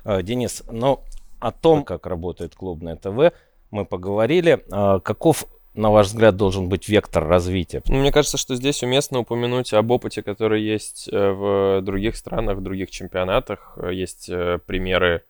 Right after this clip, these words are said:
Speaker 2: э, большого количества клубов. Это и Манчестер Юнайтед, это Реал, Барселона, Лион, по-моему. Клубы, у которых есть, э, кабельный канал, который работает, э, двадцать четыре на семь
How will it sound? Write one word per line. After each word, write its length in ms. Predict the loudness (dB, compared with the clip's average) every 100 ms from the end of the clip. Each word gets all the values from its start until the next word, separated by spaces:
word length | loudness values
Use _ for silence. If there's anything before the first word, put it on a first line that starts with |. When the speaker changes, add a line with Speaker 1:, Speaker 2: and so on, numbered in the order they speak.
| _ -16
Speaker 2:
э, 380 | -10 -8 -6 -6
большого 440 | -6 0 2 2
количества 460 | -2 -6 -8 -14 -14
клубов. 400 | -6 -4 -4 -10
Это 300 | -10 -8 -6
и 200 | -8 -10
Манчестер 520 | -12 -12 -14 -10 -6
Юнайтед, 480 | -2 0 -2 -4 -10
это 380 | -10 -8 -8 -10 _ -16
Реал, 340 | 0 4 4 2
Барселона, 960 | -2 -6 -4 0 2 2 0 -2 -4 -4
Лион, 360 | 2 2 2
по-моему. 540 | -4 -4 -4 -4 -8 -12 _ -10
Клубы, 300 | -4 -2 -2
у 40 |
которых 420 | -2 -2 -2 -2 -4
есть, 480 | -4 -4 -6 -12 -6
э, 540 | -4 -2 -2 -4 -6 -10 -2
кабельный 380 | 0 2 0 -4
канал, 380 | -4 -2 -2 -2
который 340 | 0 2 4
работает, 600 | 4 2 0 -2 -6 -6 -10
э, 380 | -10 -4 -2 -2
двадцать 300 | -4 -4 -6
четыре 280 | -8 -6 -6
на 80 |
семь 360 | -4 2 2 0